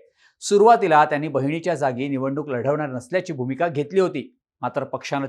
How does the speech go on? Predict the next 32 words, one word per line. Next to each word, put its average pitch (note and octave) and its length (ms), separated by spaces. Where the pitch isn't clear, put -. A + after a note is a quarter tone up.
तिकीट B2+ 260
दिल्यानंतर D#3 540
त्यांनी A#3 200
आता G#3 220
कंबर F#3+ 380
कसली D#3 300
आहे. G#2+ 100
त्यांच्यापुढे B2 520
शरद C3+ 280
पवार C#3+ 240
गटाच्या B2+ 400
बजरंग B2+ 360
सोनवणेंचं C#3+ 680
आव्हान C#3+ 320
आहे. B2+ 100
संपूर्ण C4 480
महाराष्ट्राची G3 760
दिशा C#3 360
एका C3 240
बाजूनं G3+ 340
आणि C3 180
बीडची G3+ 400
दिशा D3+ 320
दुसऱ्या D3+ 360
बाजूनं, D#3+ 320
असं C3+ 180
काहीसं C#3 380
चित्र D#3 400
सध्या G3+ 320
बीडमध्ये E3+ 460
बघायला D#3 340
मिळतंय. D3 320